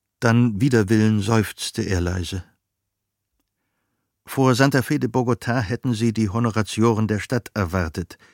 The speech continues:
Ihr Ruf sei ihnen offenbar vorausgeeilt. Wiewohl seltsamerweise jeder vom Baron, niemand aber von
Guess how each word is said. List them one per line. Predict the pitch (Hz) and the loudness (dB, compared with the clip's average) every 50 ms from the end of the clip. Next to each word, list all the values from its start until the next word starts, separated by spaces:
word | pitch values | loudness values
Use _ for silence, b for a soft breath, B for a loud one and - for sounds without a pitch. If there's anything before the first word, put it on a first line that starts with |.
| b b b b b b b b b b b b _ _ _ _ _ _ | b b b b b b b b b b b b _ _ _ _ _ _
Ihr | - 110 113 | 4 4 4
Ruf | 104 107 156 160 - - | 4 4 2 0 0 -2
sei | - 104 95 95 | -2 -2 0 0
ihnen | 98 98 95 98 95 92 | 0 0 0 0 0 0
offenbar | 95 95 92 - 104 92 95 92 | 0 -2 -2 -2 -2 0 0 -2
vorausgeeilt. | 90 101 95 95 123 120 - - 104 90 - 76 73 73 - - - _ _ _ _ _ _ _ _ _ _ _ _ _ _ _ _ _ _ _ | -2 -2 0 0 0 0 0 -2 -6 -6 -6 -6 -10 -10 -12 -14 -20 _ _ _ _ _ _ _ _ _ _ _ _ _ _ _ _ _ _ _
Wiewohl | - 107 113 107 98 107 107 104 104 101 101 - _ _ | 0 2 2 4 4 4 6 6 6 4 2 -2 _ _
seltsamerweise | - 107 107 113 110 - - 117 113 110 107 95 92 92 98 92 110 120 | -6 -2 0 0 0 0 0 0 2 2 2 2 2 2 2 2 2 0
jeder | 98 92 110 113 110 107 | 2 2 2 2 2 0
vom | 104 - 107 98 92 | -2 -2 -2 -2 0
Baron, | 101 98 90 - 101 110 120 123 117 | 0 0 0 0 0 2 2 2 2
niemand | 113 113 117 113 113 120 123 123 - | 2 2 2 2 2 0 -2 -2 -4
aber | - 117 117 120 117 | -4 -2 -2 -2 -2
von | 107 - - 117 113 117 117 - | -4 -4 -4 -2 -2 -2 -4 -6